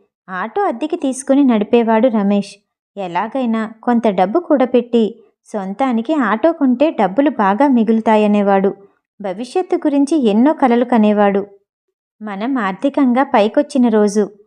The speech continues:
ఇప్పుడు మనల్ని వెళ్ళగొట్టిన వాళ్ళందరూ నీళ్లున్న మడుగులోకి కప్పలు చేరినట్టుగా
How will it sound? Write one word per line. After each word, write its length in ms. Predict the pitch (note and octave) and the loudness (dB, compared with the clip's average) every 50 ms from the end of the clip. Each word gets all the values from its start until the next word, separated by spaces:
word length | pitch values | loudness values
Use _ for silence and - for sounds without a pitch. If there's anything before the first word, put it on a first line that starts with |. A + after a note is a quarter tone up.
| _ _ _ - | _ _ _ -14
ఇప్పుడు 320 | C4+ C4+ C4+ - C4+ C4 | -14 -10 -8 -6 -4 -4
మనల్ని 440 | B3 A#3+ A#3 A3 G#3+ G#3+ G#3+ A#3+ D4+ | -4 -2 -2 -2 -2 -2 0 -2 -2
వెళ్ళగొట్టిన 600 | C#4 B3+ G#3+ G#3+ B3+ D#4 D#4+ F#4 F4+ F#4 E4 D#4 | 0 0 0 0 0 0 0 -2 -2 -2 -2 -2
వాళ్ళందరూ 760 | D#4 B3 B3 A#3 A3 A3 G#3+ G#3 G#3 A3 A3+ A3+ A3 G3+ - - _ _ _ _ _ _ | 0 2 2 2 2 2 2 2 2 2 2 2 0 0 -4 -10 _ _ _ _ _ _
నీళ్లున్న 500 | G3+ G3 G3+ A#3 B3+ C4+ D4+ D4 C#4+ C#4+ | -12 -10 -8 -8 -6 -4 -4 -2 0 0
మడుగులోకి 640 | C4+ C4 B3+ A#3 A#3+ A#3+ B3 A#3 A3 A3 A3 D#4+ E4 | 0 0 0 -2 -2 -2 -2 0 0 0 -2 -2 -2
కప్పలు 400 | - A3+ G3+ - - D#4+ D#4 F4 | -2 -2 -2 0 -2 -2 -2 -2
చేరినట్టుగా 800 | E4+ - C#4 C4 A#3+ A#3+ A#3+ A#3 A3 A#3 A#3 G#3 A3 G#3 G3+ | 0 2 2 2 2 2 0 0 0 0 0 0 2 0 0